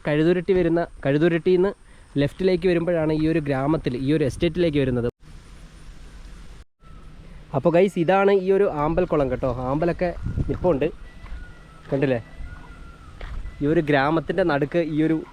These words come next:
മലയുടെ മുകളിലാണ് ഈ ഒരു സംഭവം. നമ്മുടെ കൊല്ലം ജില്ലയിൽ, നമ്മുടെ സ്വന്തം കൊല്ലത്ത്. നൈസ്.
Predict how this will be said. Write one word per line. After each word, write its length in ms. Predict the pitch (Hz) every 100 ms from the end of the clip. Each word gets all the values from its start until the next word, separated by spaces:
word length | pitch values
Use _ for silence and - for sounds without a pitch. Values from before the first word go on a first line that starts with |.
| - - - 139
മലയുടെ 400 | 139 156 180 185
മുകളിലാണ് 500 | 165 170 175 156 151 156
ഈ 20 | 139
ഒരു 80 | 160 -
സംഭവം. 320 | 135 143 139 - -
നമ്മുടെ 220 | 131 113 -
കൊല്ലം 240 | 135 151 135
ജില്ലയിൽ, 320 | 131 131 123 - - - - - - - -
നമ്മുടെ 200 | 135 151 -
സ്വന്തം 260 | 160 170 170
കൊല്ലത്ത്. 340 | 147 151 - 135 - - - - - - - - - - 123
നൈസ്. 400 | 120 139 165 -